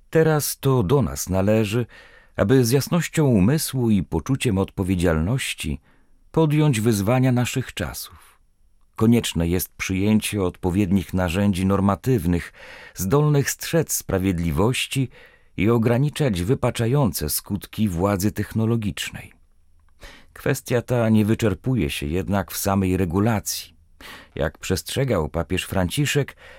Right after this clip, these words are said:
trzeba z realizmem pytać, kto dzisiaj dzierży tę władzę i ku jakim celom ją ukierunkowuje. Nie możemy jednak ignorować faktu, że energia jądrowa, biotechnologia, informatyka,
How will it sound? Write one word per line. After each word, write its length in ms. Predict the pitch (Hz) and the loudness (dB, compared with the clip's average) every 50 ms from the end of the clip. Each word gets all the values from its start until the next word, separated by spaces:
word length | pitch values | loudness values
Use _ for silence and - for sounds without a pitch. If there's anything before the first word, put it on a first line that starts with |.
| - - _ _ | -20 -20 _ _
trzeba 400 | - - - 147 127 143 143 139 | -8 -2 0 2 4 4 4 4
z 100 | 120 110 | 4 2
realizmem 720 | 139 151 139 131 127 135 160 170 127 90 82 87 87 87 - | 2 2 4 2 2 2 2 0 0 0 0 0 0 0 -2
pytać, 600 | - - 127 127 - 131 135 135 - - - _ - | -2 -2 -2 -2 -2 -2 -4 -4 -4 -8 -10 _ -12
kto 300 | - - - 135 113 90 | -8 0 0 2 2 2
dzisiaj 520 | 85 98 147 135 - - 160 151 147 117 | 0 0 -2 -2 -2 0 0 0 0 -2
dzierży 420 | 82 113 131 127 120 113 123 131 | 0 0 0 0 -2 -2 -4 -4
tę 240 | - - 135 131 127 | -2 -2 0 0 0
władzę 520 | 110 123 151 151 113 90 71 69 82 73 - - - - - _ _ _ _ _ - | 0 0 0 0 0 -2 -4 -4 -4 -6 -6 -8 -18 -20 -20 _ _ _ _ _ -10
i 100 | - - | -8 -2
ku 140 | - 104 | 0 2
jakim 400 | 104 113 110 107 - 110 110 101 | 2 2 2 0 2 2 2 2
celom 500 | - - 101 98 98 95 101 104 104 101 | 2 2 2 2 2 4 4 2 2 2
ją 300 | 101 107 107 107 110 107 - _ | 2 0 0 0 -2 -4 -6 _
ukierunkowuje. 1080 | - 101 - - 107 104 110 110 104 - - 131 127 123 101 76 67 - - - - - _ _ _ _ _ _ _ _ _ _ _ _ - - - - - _ _ _ _ _ _ _ _ - | -8 -6 -2 0 0 2 4 2 2 2 -2 -2 -2 -2 -2 -4 -6 -10 -14 -20 -20 -20 _ _ _ _ _ _ _ _ _ _ _ _ -20 -20 -20 -20 -20 _ _ _ _ _ _ _ _ 2
Nie 120 | 104 123 | 4 4
możemy 400 | 143 165 160 - 190 190 190 180 | 6 4 4 4 2 2 4 4
jednak 360 | 160 160 143 113 151 139 - - | 4 2 2 2 0 0 0 2
ignorować 600 | 117 113 113 117 120 151 151 127 117 104 - - | 2 4 4 4 4 4 4 2 0 -2 -2 -6
faktu, 540 | - - 147 160 - - - - 107 98 | -6 -4 -4 -4 -4 -6 -6 -2 -2 0
że 140 | 87 92 107 | 2 2 2
energia 540 | 101 95 90 92 107 127 123 113 104 110 98 | 4 4 4 4 2 2 2 2 2 2 2
jądrowa, 840 | 92 90 90 85 78 71 87 107 139 147 131 98 80 80 69 - - - _ _ - | 4 2 2 2 2 2 2 2 2 2 0 -2 -4 -8 -8 -10 -14 -20 _ _ -4
biotechnologia, 1120 | 87 90 120 117 113 113 107 - 104 92 - - 101 90 90 98 113 131 127 107 113 110 95 | 0 2 2 4 4 2 0 0 -4 -4 -2 0 2 2 4 4 4 2 2 2 0 2 2
informatyka, 1000 | 87 90 87 - - 87 90 82 92 107 127 135 - - 98 87 - 101 95 82 | 2 0 -2 -2 -2 -2 0 2 2 0 0 -2 -4 -4 -6 -4 -4 -4 -4 -4